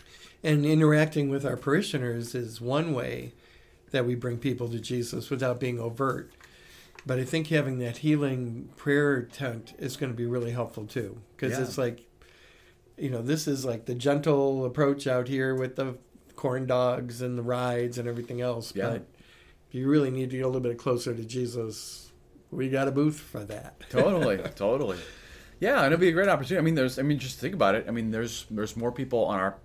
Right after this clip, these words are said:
Speaker 2: on our property, <laughs> you know, than,
Speaker 1: Mm-hmm.
Speaker 2: than ever. I mean, there's thousands and thousands,
Speaker 1: Yeah.
Speaker 2: uh, thousands of people, and it's such a great opportunity to, um, to share who we are, and, and certainly to have fun, and just even just the goodness of community. You know?
Speaker 1: Mm-hmm.
Speaker 2: I mean, this wouldn't hap-,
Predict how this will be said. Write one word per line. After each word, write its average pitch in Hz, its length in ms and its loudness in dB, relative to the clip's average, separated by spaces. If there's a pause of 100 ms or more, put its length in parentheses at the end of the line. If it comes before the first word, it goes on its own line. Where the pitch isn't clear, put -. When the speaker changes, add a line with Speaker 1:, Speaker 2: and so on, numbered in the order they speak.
(180)
Speaker 2:
on 98 100 -6
our 92 80 -4
property, 82 520 -6 (260)
<laughs> - 760 -8
you 123 100 -2
know, 101 220 -2 (220)
than, 104 300 2
Speaker 1:
Mm-hmm. 156 200 0
Speaker 2:
than 107 160 2
ever. 104 260 4
I 85 40 -10
mean, 104 140 -4
there's 101 200 -2
thousands 101 560 0
and 85 100 -12
thousands, 127 500 0
Speaker 1:
Yeah. 98 140 -6
Speaker 2:
uh, 98 80 -4
thousands 101 360 -6
of 80 80 -16
people, 87 320 -10
and 85 100 -10
it's 80 100 -14
such 104 140 -10
a 98 60 -10
great 90 160 -4
opportunity 95 580 -8 (100)
to, 85 280 -10 (440)
um, 80 260 -12
to 107 120 -8
share 135 280 0
who 131 100 0
we 131 140 0
are, 139 240 -2 (180)
and, 90 320 -10
and 175 120 -4
certainly 139 260 2
to 107 40 -2
have 104 160 -2
fun, 90 240 -4
and 92 160 -10 (260)
just 120 220 -6
even 113 160 0
just 101 220 -6
the 101 80 -6
goodness 95 280 -6
of 85 120 -12
community. 92 400 -6
You 80 120 -12
know? 85 120 -6
Speaker 1:
Mm-hmm. 156 320 2
Speaker 2:
I 180 280 -8
mean, 101 140 0
this 107 180 -4
wouldn't 92 220 -2
hap-, 101 260 -6